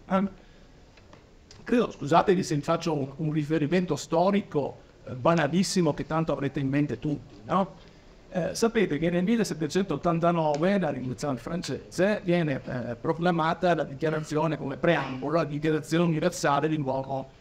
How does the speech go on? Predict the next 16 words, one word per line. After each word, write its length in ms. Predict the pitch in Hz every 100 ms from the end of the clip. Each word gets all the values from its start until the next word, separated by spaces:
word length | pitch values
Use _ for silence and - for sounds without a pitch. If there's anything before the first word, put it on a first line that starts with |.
| - - -
e, 180 | - 151
e 100 | 147
dei 160 | 139
cittadini, 600 | 123 139 - 117 - 113
e 80 | 113
dei 160 | 107 113
cittadini, 420 | - 110 - - - - -
no? 260 | 156 185 - - - - - - - -
Eh, 400 | 170 147 139 -
una 180 | 226 247
storia 320 | - 254 277
minore, 600 | 190 180 165 135 117 127 151
ma 80 |
che 140 | 143 180
però 240 | 202 233
dimostra, 640 | 175 165 202 240 - -